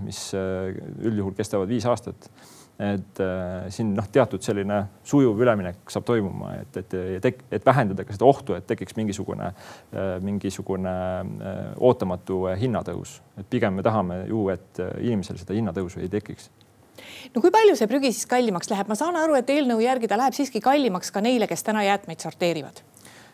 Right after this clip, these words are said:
Speaker 1: Äh, asi on nüüd selles, et, äh, kui me räägime hi-, noh, sellest, äh, kulust, noh, et, et siis, äh, me peame rääkima õiglusest.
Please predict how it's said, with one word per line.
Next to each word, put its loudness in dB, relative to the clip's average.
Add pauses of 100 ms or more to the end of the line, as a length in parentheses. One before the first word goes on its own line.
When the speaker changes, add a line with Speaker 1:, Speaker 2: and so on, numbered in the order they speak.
(320)
Speaker 1:
Äh, 6 (560)
asi 6
on 4
nüüd -2
selles, 10
et, -4
äh, 2 (340)
kui -6
me 8
räägime 2
hi-, -8
noh, -12
sellest, -6
äh, 0
kulust, 4
noh, -12
et, -4
et -8
siis, -4
äh, 4 (480)
me -4
peame 6
rääkima 6
õiglusest. -2